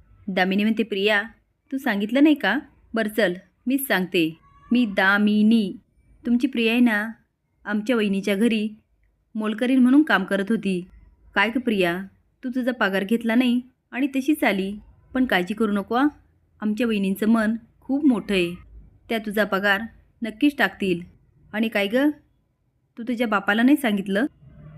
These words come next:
की तू आमच्याकडं काम करत होती? आमच्या तुकड्यावर जगलीस." आता दामिनी प्रियाला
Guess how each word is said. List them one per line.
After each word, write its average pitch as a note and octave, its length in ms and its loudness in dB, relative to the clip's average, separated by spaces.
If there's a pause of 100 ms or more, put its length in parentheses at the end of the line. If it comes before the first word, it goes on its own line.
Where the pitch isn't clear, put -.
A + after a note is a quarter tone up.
की A#3 80 -2
तू B3 100 4
आमच्याकडं A3 440 2
काम G3+ 220 2
करत G#3 260 -4
होती? A#3 360 0 (600)
आमच्या G#3+ 280 -2 (100)
तुकड्यावर A#3 280 -2
जगलीस." G3 440 -2 (840)
आता G3 180 -2
दामिनी F#3+ 380 0
प्रियाला F#3 480 -2